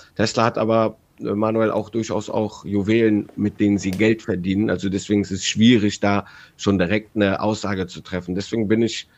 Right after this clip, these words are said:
als Charttechniker ein Freund der Charts und wir sehen hier einen ganz klassischen Abwärtstrend in der Tesla-Aktie. Höhere, tie-, äh, tiefere Hochs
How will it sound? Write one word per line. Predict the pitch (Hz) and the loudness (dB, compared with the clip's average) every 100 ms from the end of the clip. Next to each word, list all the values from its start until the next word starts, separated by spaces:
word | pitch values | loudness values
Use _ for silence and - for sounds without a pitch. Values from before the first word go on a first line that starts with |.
| _ | _
als | - 104 - | -6 -6 -2
Charttechniker | 110 110 113 - 110 104 | -2 -2 -4 -4 -4 -2
ein | 104 92 | -2 -2
Freund | 113 117 107 | -2 -2 0
der | 104 101 - _ _ - | -2 -2 -6 _ _ -4
Charts | 139 156 180 | 0 0 -2
und | 135 | -4
wir | 107 104 | -2 0
sehen | 110 117 | 0 -2
hier | 110 | 0
einen | 95 95 | -2 0
ganz | 107 135 - | -2 -2 -6
klassischen | - 110 107 104 95 | -6 -6 -4 -8 -6
Abwärtstrend | 110 104 104 - - 98 85 | -6 -4 -6 -6 -8 -6 -4
in | 85 | -8
der | 85 | -6
Tesla-Aktie. | 80 - 80 80 - 82 - - - _ | -8 -2 -2 -2 -6 -8 -8 -20 -20 _
Höhere, | 104 120 131 113 107 | 2 6 6 4 -2
tie-, | - 104 110 - | -2 -2 -2 2
äh, | 104 92 | 0 0
tiefere | 139 135 117 107 | -4 -4 0 2
Hochs | 113 113 - - | 2 0 -6 -14